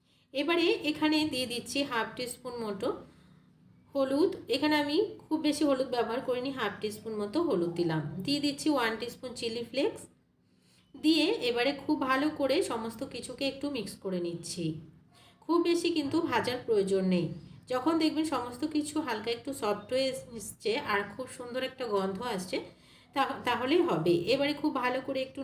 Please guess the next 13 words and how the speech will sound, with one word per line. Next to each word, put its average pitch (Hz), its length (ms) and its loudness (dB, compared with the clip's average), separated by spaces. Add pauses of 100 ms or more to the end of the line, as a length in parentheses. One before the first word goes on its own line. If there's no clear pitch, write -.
নাড়াচাড়া 214 480 -2
দিয়ে 233 240 -4
নিলাম। 214 360 -2 (760)
এগুলো 302 240 2 (120)
একদমই 269 280 0
রেডি 311 320 6
হয়ে 311 200 6
গেছে, 254 180 -2 (140)
আমি 208 120 -2
গ্যাসের 185 340 0
ফ্লেমটাকে 220 420 -2 (100)
বন্ধ 175 220 0 (120)
করে 160 140 0